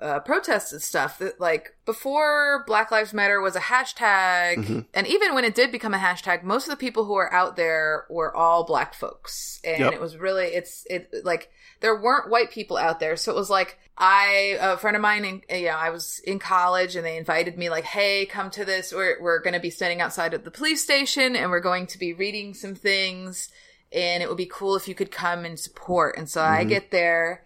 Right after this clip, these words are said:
Speaker 1: and I'm one of the very few white people, and a really nice lady came up to me and said,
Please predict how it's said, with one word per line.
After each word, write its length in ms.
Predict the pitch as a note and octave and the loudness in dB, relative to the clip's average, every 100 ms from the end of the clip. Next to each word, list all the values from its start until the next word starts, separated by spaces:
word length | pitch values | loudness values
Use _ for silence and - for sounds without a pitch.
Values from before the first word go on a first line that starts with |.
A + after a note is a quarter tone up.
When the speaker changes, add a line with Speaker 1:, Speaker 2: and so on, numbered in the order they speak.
| _ _ | _ _
Speaker 1:
and 160 | D#3 D#3 | -6 -2
I'm 160 | D3+ E3 | -2 -2
one 160 | E3 | -4
of 140 | D#3+ D#3+ | -4 -4
the 80 | D#3+ | -4
very 300 | D#3+ D#3+ E3 | -2 -2 -2
few 240 | F#3+ G3 | -4 2
white 260 | A3 A3+ A3 | 4 4 0
people, 640 | G#3+ G3+ G3+ G3 G3 G3+ - - - _ | -6 0 4 6 6 2 -4 -20 -20 _
and 600 | E3 E3+ E3 D#3+ D#3 D#3 D#3+ - - | -2 2 2 2 -2 -8 -12 -14 -6
a 260 | E3+ D#3+ D#3+ _ - | -4 -4 -6 _ -4
really 280 | D#3+ F#3 C4 | -2 0 0
nice 280 | D4 D4 | -2 -4
lady 280 | C#4+ C#4 C#4 | -2 -2 -4
came 240 | - A#3+ G#3+ | -6 -6 -6
up 120 | - | -10
to 120 | A3 | -8
me 260 | G#3+ G3+ F#3+ | -6 -4 -6
and 140 | E3+ | -6
said, 280 | - F3+ | -4 -4